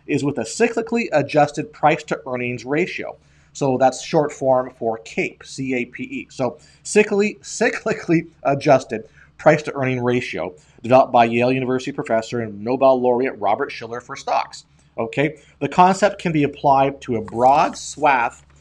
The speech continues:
swath, wave, whatever you wanna call it, um, of assets by dividing the current price of an asset by the average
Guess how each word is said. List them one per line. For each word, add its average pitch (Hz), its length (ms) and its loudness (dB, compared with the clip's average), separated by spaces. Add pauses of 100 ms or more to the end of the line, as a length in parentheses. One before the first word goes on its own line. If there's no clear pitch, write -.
(500)
swath, 117 520 -2
wave, 113 180 -6
whatever 113 160 -10
you 120 40 -8
wanna 117 120 -10
call 110 240 0
it, - 80 -2 (300)
um, 117 300 2 (680)
of 131 100 -2
assets 151 420 0
by 127 200 2
dividing 123 580 0 (320)
the 131 80 -6
current 226 380 0
price 170 340 2
of 151 80 -4
an 147 140 0
asset 110 500 -4 (300)
by 120 180 6
the 113 220 -2
average 143 420 -2